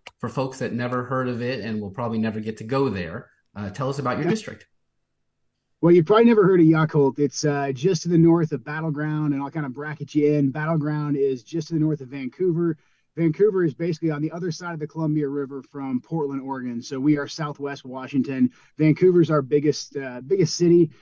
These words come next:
Speaker 2: It's somewhat of a, uh, sister city to Portland, Oregon. A lot of folks who kind of commute across the river into Portland who live in Vancouver.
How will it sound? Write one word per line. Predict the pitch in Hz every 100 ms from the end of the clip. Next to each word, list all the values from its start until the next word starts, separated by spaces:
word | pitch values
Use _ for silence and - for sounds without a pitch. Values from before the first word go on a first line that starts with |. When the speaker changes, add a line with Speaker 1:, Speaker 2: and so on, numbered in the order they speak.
| _ -
Speaker 2:
It's | 147
somewhat | - - 196 180 175 175 156
of | 147
a, | 143 139 135 131 120
uh, | 123 123
sister | - 175 160 165
city | - 165 160 160
to | 143
Portland, | - 151 147 143
Oregon. | 143 143 147 143 123
A | 127
lot | 135 139
of | -
folks | 147 143 -
who | 131
kind | - 139
of | -
commute | 151 151 147 135
across | - 139 135
the | 143
river | 135 135 135
into | 127 131
Portland | 120 135 131 131 127
who |
live | 131 131
in | 131 120
Vancouver. | 123 117 147 139 139 127